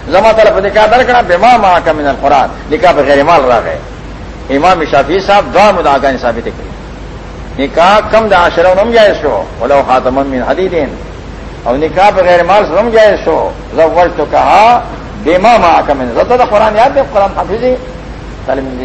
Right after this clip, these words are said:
نکاح ده. راشه امام صاحب، سجل کوي.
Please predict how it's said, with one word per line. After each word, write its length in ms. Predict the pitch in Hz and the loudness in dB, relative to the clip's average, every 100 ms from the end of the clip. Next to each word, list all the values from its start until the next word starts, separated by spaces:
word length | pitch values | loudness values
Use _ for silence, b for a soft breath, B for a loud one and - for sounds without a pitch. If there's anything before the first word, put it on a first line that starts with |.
| 127 | -6
نکاح 140 | 147 | -4
ده. 120 | 139 160 - - - - - - - - - - - - - - - - - - - - - - - - - | -4 -6 -8 -14 -16 -16 -16 -16 -14 -14 -14 -14 -16 -16 -16 -16 -16 -16 -16 -14 -14 -16 -16 -16 -16 -14 -4
راشه 380 | 135 170 175 180 | 0 0 0 0
امام 240 | 170 175 143 | 2 0 0
صاحب، 200 | 131 104 - - - 123 | -2 -2 -8 -14 -12 -4
سجل 200 | 143 120 | -4 -4
کوي. 200 | 117 | -8